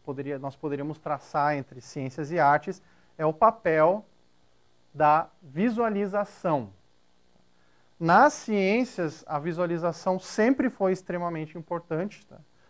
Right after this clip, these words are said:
Na física, a visualização é uma coisa fundamental, tá? E é claro que nas artes eu nem preciso mencionar o papel da visualização, de você enxergar visualme-, de tentar da-, encontrar uma maneira de visualizar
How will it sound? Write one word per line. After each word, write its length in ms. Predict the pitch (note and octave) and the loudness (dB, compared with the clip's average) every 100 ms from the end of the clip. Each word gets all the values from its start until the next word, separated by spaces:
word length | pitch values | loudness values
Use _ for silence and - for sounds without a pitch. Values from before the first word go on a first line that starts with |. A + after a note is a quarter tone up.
| - | -8
Na 140 | C#3+ | -8
física, 720 | C#3 - G#3 C#4+ G3+ G3 - | -8 -4 2 2 2 -4 -6
a 40 | C3 | -8
visualização 800 | D3 D#3 D#3 D3 D3+ - E3+ E3+ | -6 -8 -8 -8 -10 -10 -10 -8
é 40 | |
uma 200 | F3+ D#3+ | -6 -6
coisa 400 | - E3 E3 F3+ _ _ _ _ _ | -4 -6 -4 -6 _ _ _ _ _
fundamental, 1300 | - - A#3 D4 D4 G3 E3+ F#3 G3+ - D3+ F3+ G3+ | -14 0 6 6 6 6 6 4 -2 2 4 4 2
tá? 140 | - A#2 _ _ _ | -10 -20 _ _ _
E 120 | D3+ | -6
é 40 | E3+ | -4
claro 300 | - F3 A3 | 2 2 2
que 120 | A#3+ | -4
nas 160 | G3 | -2
artes 220 | E3+ F#3 G3+ | 0 0 -2
eu 60 | |
nem 120 | F3+ | -10
preciso 340 | G3 G#3+ G3 G#3 | -10 -12 -12 -10
mencionar 520 | G3 G3 G#3+ A3 D3+ | -10 -10 -10 -6 -4
o 60 | F3 | -2
papel 320 | F#3 E3+ D3+ | -4 -4 -6
da 120 | E3 | -6
visualização, 720 | D#3 D#3 E3 E3 E3+ F3+ D#3+ | -8 -8 -8 -8 -8 -10 -10
de 80 | C#3+ | -12
você 260 | B2 C3 D3 | -12 -14 -12
enxergar 800 | C#3+ - D#3+ C#3 C3+ D#3 F#3+ - _ _ _ - | -12 -6 -6 -2 2 2 2 -4 _ _ _ -10
visualme-, 560 | C3+ D#3 E3 D3+ D3 | -8 -2 0 0 -2
de 140 | C3+ C#3 | -8 -8
tentar 380 | D3+ C#3 D3+ | -10 -2 -2
da-, 240 | E3 D#3 D3 | -2 -6 -12
encontrar 300 | D3 C#3+ D3 | -10 -10 -6
uma 120 | E3 | -6
maneira 240 | D#3 D3+ | -4 -6
de 100 | D#3+ | -6
visualizar 880 | D#3+ D#3 F3 F3 E3+ C#3 C#3+ D3+ F#3 | -8 -6 -6 -4 -4 -2 2 2 2